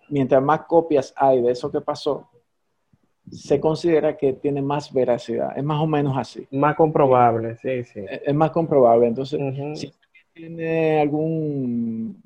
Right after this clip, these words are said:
Speaker 1: alguna curiosidad sobre este tema, puede investigar un poco más, crítica textual, y o nosotros le podemos hacer llegar unas, unas gráficas que tenemos si, si están interesados en,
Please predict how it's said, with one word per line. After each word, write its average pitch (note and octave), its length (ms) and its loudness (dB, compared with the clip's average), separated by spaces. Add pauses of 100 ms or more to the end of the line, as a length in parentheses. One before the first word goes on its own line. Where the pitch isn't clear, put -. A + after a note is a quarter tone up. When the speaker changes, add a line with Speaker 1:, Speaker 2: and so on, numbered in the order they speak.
(300)
Speaker 1:
alguna C3 420 -2
curiosidad D3+ 520 4
sobre C3+ 260 0
este D3 180 -4
tema, E3+ 440 -4 (520)
puede C3+ 360 4
investigar C3 480 0
un B2+ 80 -2
poco C3 240 -6
más, F3 160 -2
crítica C3 320 -2
textual, D#3+ 480 -6 (540)
y C#3 80 2
o C#3+ 100 6
nosotros C#3+ 360 2
le D#3 40 0
podemos D3+ 240 0
hacer C#3 180 -4
llegar C3+ 180 4
unas, - 480 -8 (100)
unas C3 160 -8
gráficas C3 340 -2
que C#3+ 120 -8
tenemos D3 360 -6
si, B2 220 -10
si - 140 -18
están A#2+ 180 -10
interesados A#2+ 640 -4
en, A2 180 -8